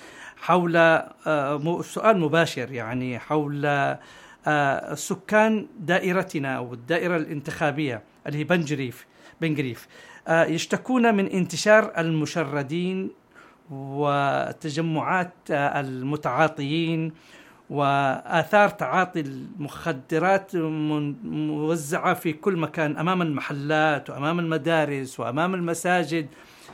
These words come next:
آثارهم، يعني. فما هي خطة المجلس لاستعادة الأمان في الشارع؟ ونرجو أن تشاركنا أنت أيضا في رأيك بعد أن نسمع ال-، المستشار مصطفى.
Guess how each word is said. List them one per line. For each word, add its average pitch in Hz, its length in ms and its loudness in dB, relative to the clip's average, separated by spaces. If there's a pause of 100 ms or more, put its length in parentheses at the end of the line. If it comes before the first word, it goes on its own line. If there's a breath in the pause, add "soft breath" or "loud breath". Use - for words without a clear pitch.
(140 loud breath)
آثارهم، 156 580 4
يعني. 113 600 -8 (760 loud breath)
فما 156 1080 0
هي 233 140 4
خطة 208 420 -2
المجلس 175 680 -2
لاستعادة 156 920 -2
الأمان 156 440 -2
في - 80 -10
الشارع؟ 175 480 0
ونرجو 160 920 -2
أن 160 440 -6
تشاركنا 170 540 -6
أنت 156 160 -8
أيضا 156 360 -4
في 151 280 -4
رأيك 170 480 -2 (240 loud breath)
بعد 147 180 -2
أن 165 160 0
نسمع 160 400 -2 (340 loud breath)
ال-، 135 1400 -8 (400)
المستشار 143 500 0
مصطفى. 135 440 -4